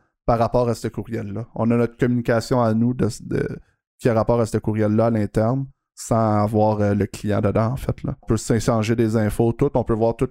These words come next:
Il y a aussi une, une, euh, manière de voir tous les fichiers qui ont été changés par rapport à ce projet-là. Fait que je trouve ça intéressant que t'as comme toute l'information d'un projet dans tes courriels,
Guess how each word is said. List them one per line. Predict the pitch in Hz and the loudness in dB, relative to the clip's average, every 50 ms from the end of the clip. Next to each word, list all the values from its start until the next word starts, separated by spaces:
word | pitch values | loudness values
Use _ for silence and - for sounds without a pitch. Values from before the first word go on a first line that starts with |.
| - - | -4 -2
Il | 107 123 117 117 107 | 0 0 2 2 2
y | 110 120 | 2 0
a | |
aussi | 113 110 - - - 131 | 0 0 -2 -2 0 0
une, | 131 127 123 120 117 117 - _ - | 2 2 2 2 0 -2 -6 _ -2
une, | 113 113 113 110 | 0 2 2 4
euh, | 107 107 107 107 104 107 104 | 4 2 2 2 2 2 2
manière | 107 107 110 110 113 117 117 | 2 2 2 2 2 2 2
de | 113 | 0
voir | 104 110 107 107 - | 2 2 0 0 0
tous | - 131 - - | -2 -4 -4 -2
les | 120 113 | -2 -4
fichiers | - - - - - 123 123 | -4 -4 -6 -4 -2 -2 0
qui | 120 117 | 0 0
ont | 107 | -2
été | 104 - 104 | -2 -2 -4
changés | 101 - 113 104 104 98 104 123 123 | -4 -4 -4 -4 -4 -4 -4 -4 -4
par | 117 - 117 104 | -2 -2 -2 -2
rapport | 95 - - 107 110 | -2 0 -2 -2 -2
à | 131 | -4
ce | - - - | -8 -10 -10
projet-là. | - - 107 101 107 104 104 104 113 139 - _ _ _ _ _ _ _ _ _ | -6 -4 -4 -4 -2 -2 -2 -2 -2 -4 -6 _ _ _ _ _ _ _ _ _
Fait | - 120 | -4 -4
que | 104 | -4
je | - | -4
trouve | - 120 101 | -4 -4 -2
ça | - | -2
intéressant | 123 107 113 110 107 107 - - - | 0 0 2 2 0 0 0 -2 -4
que | - | -2
t'as | - 107 | -2 -2
comme | - 101 101 101 | -2 -2 -2 -2
toute | - - 113 - | -2 -2 -2 0
l'information | 113 104 101 104 104 107 107 107 107 - 113 113 | -2 -2 0 0 0 0 0 0 0 0 0 0
d'un | 113 113 | 0 -2
projet | - - 110 107 101 110 113 113 | -2 -2 0 0 2 2 0 0
dans | 113 110 104 | 0 -2 -2
tes | 104 - 107 | -2 -4 -4
courriels, | 101 - 101 104 107 107 107 110 120 143 147 | -4 -4 -4 -2 0 2 2 2 2 0 -2